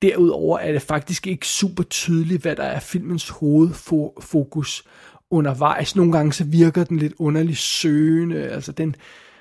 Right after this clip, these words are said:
der, de her, der er de her forskellige historier, der bobler lidt, øh, op her og der, og, men så bliver de glemt igen. Øh, af og til glemmer filmen Elliot, øh, og, og fokuserer på andre ting. Øh, af og til glemmer den selve festivalen og fokuserer på noget andet, og,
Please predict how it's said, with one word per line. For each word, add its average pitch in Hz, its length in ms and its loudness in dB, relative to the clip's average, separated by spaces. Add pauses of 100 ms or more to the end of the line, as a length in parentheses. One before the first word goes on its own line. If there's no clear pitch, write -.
(160)
der, - 400 -14
de 170 80 0
her, 160 380 0
der 160 100 -2
er 147 40 0
de 143 80 0
her 156 80 6
forskellige 160 360 0
historier, 147 460 -2
der 160 80 0
bobler 147 480 -2
lidt, 151 300 -2
øh, - 340 -8
op 156 300 -6
her 156 280 0
og 147 140 -8
der, 160 280 4
og, 80 260 -10 (360)
men 151 100 -8
så 160 120 -4
bliver 156 160 0
de 143 80 -6
glemt 151 360 -2
igen. 156 480 -4
Øh, 151 400 -6 (120)
af 170 160 -2
og - 80 -4
til 156 180 -4
glemmer 156 280 2
filmen 165 480 -4
Elliot, 160 580 6 (120)
øh, 170 200 -2
og, - 160 -6
og 143 120 -8
fokuserer 151 400 -2
på 139 100 -6
andre 156 320 -2
ting. 165 320 -4
Øh, 160 280 -4 (220)
af 170 140 0
og 156 80 -2
til 151 160 -2
glemmer 156 240 2
den 160 80 0
selve 156 320 0
festivalen 156 840 0
og 131 100 -8
fokuserer 151 400 -2
på 160 140 -4
noget 156 180 0
andet, 156 420 -2
og, 151 240 -6